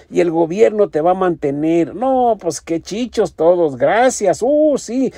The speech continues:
gracias a papá gobierno, gracias a Obrador. Los que están alrededor de ellos, es ahí donde está el engaño, porque todos, yo he hablado con hijos, con nietos de que reciben dinero a sus abuelos, sus papás, y eso es lo que dicen: "Obrador grande,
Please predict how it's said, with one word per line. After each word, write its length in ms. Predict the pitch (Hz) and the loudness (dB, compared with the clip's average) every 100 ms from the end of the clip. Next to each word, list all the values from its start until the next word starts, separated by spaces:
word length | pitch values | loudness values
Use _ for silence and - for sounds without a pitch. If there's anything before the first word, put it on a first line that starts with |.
| - | -16
gracias 500 | - 131 202 220 185 | -4 -2 -2 -4 -4
a 60 | 170 | -4
papá 300 | 139 139 185 | -2 -4 -4
gobierno, 520 | 185 156 180 214 202 | 0 0 2 0 0
gracias 360 | 160 190 185 160 | 0 -2 -2 -6
a 40 | |
Obrador. 600 | 143 139 135 233 311 277 - _ _ _ _ _ _ _ _ _ _ _ _ _ - - - 120 | 0 2 4 6 4 2 -4 _ _ _ _ _ _ _ _ _ _ _ _ _ -20 -20 -18 -2
Los 220 | 156 143 | -2 -2
que 160 | - | -2
están 480 | 160 147 196 233 262 | -2 -2 -2 0 4
alrededor 720 | 240 190 170 156 143 165 165 | 4 2 2 2 4 4 4
de 160 | 143 147 | 2 -2
ellos, 420 | 143 113 98 - - | -2 -6 -8 -8 -4
es 160 | - | -2
ahí 100 | 160 | 0
donde 220 | 165 156 | 0 0
está 160 | 127 156 | -2 -2
el 80 | 156 | 0
engaño, 400 | 135 143 156 123 | -2 -4 -4 -2
porque 400 | 131 127 - 165 | -2 -2 -2 -10
todos, 720 | - 170 220 190 - - - _ | -4 2 2 2 -2 -12 -20 _
yo 280 | 110 147 170 | -4 2 2
he 60 | |
hablado 460 | 180 165 180 180 175 | 2 0 0 0 -2
con 280 | 135 127 127 | -4 -4 -2
hijos, 420 | 180 170 156 - | -2 0 -4 -4
con 200 | 127 131 | -6 -2
nietos 400 | 151 170 - 147 | 0 0 -2 -4
de 100 | 131 | -4
que 120 | 123 | -6
reciben 500 | 120 117 156 170 147 | -8 -6 -2 -2 -2
dinero 480 | 131 135 160 170 143 - - - | -2 0 4 4 2 -6 -20 -8
a 300 | 117 127 123 | 0 0 0
sus 240 | - 123 | -4 -6
abuelos, 400 | 113 127 185 165 | -2 2 2 0
sus 160 | - 117 | -6 -6
papás, 500 | 107 - 156 196 - | -6 0 2 2 0
y 160 | 139 180 | 0 0
eso 160 | 175 | 0
es 60 | 185 | 0
lo 100 | 175 | 0
que 120 | 147 | 0
dicen: 280 | 175 180 160 | 0 2 2
"Obrador 480 | 156 170 196 220 190 | 4 4 4 2 0
grande, 480 | 208 233 214 202 | -2 -2 0 -2